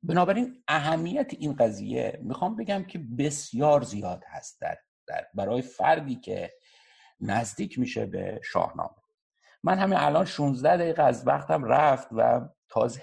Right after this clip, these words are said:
<laughs> مقدمه رو گفتم. من همینجور که می‌دونن وقت زیادی هم نیست و باید فرصت رو داد به دوستان. در نتیجه از، ام، به اصطلاح اهمیت این قضیه دیگه دست می‌کشم، می‌رم به خود مطلب می‌پردازم. ما در دو جا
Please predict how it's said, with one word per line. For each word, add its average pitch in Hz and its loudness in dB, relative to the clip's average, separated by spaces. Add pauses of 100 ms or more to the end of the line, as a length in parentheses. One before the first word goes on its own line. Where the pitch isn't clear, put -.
<laughs> - 0
مقدمه 120 -2
رو 110 -2
گفتم. 85 -10
من 95 -8 (680)
همینجور 127 -4
که 127 -4
می‌دونن 123 0
وقت 151 0
زیادی 139 2
هم 143 2
نیست 147 -4
و 139 2
باید 135 0
فرصت 135 -2
رو 131 -6
داد 139 -4
به 127 -6
دوستان. 143 -8
در 156 2
نتیجه 151 -4 (760)
از، 151 0 (120)
ام، 127 2
به 127 2
اصطلاح 170 0
اهمیت 147 0
این 170 -4
قضیه 131 -2
دیگه 131 -4
دست 151 -4
می‌کشم، 185 -6
می‌رم 170 -6
به 127 -4
خود 185 -2
مطلب 101 -4
می‌پردازم. 101 -10
ما 220 -6
در 185 2
دو 147 2
جا 110 0